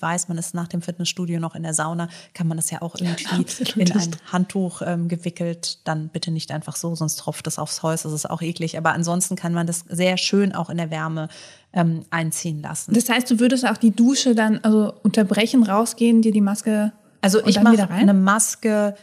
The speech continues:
Speaker 1: meistens separat. Ich mach die nicht in der, in der Dusche, weil ich weiß, es soll einfach mindestens zehn, fünfzehn, zwanzig Minuten
Speaker 2: Okay.
Speaker 1: einwirken. Und ich nehme hier zum Beispiel diese Olaplex-Maske,
Speaker 2: Mhm.
Speaker 1: weil meine Haare eben so kaputt sind, dass ich damit zumindest es so ein bisschen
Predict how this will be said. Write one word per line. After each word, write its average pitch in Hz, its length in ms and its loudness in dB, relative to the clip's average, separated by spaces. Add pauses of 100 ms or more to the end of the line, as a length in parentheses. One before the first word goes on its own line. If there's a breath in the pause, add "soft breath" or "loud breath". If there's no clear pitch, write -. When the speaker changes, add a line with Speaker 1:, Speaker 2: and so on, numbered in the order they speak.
(220 loud breath)
Speaker 1:
meistens 190 520 2
separat. 175 420 -2
Ich 170 140 -8
mach 170 100 -4
die 180 140 -4
nicht 170 180 -2
in 170 100 -2
der, 165 220 -6
in 175 80 -2
der 170 80 -2
Dusche, 190 400 -2
weil 175 140 -4
ich 170 120 -10
weiß, 170 300 -2
es - 100 -4
soll 175 200 -2
einfach 175 360 -6
mindestens 185 540 0
zehn, 190 280 0
fünfzehn, 180 420 -4
zwanzig 175 380 -4
Minuten 175 280 -2
Speaker 2:
Okay. - 80 -4
Speaker 1:
einwirken. 202 580 2 (300 loud breath)
Und 190 160 2
ich 185 100 -4
nehme 185 160 2
hier 185 160 -2
zum 185 120 -6
Beispiel 180 260 -4
diese 170 240 -6
Olaplex-Maske, 220 1160 2
Speaker 2:
Mhm. - 20 -12 (280 loud breath)
Speaker 1:
weil 185 140 4
meine 180 240 -2
Haare 180 260 0
eben 175 180 -2
so 175 120 -2
kaputt 190 400 -2
sind, 180 280 -2
dass 175 100 -4
ich 175 120 -8
damit 185 300 0
zumindest 190 640 2
es 180 100 -4
so 190 80 0
ein 180 40 2
bisschen 175 220 -4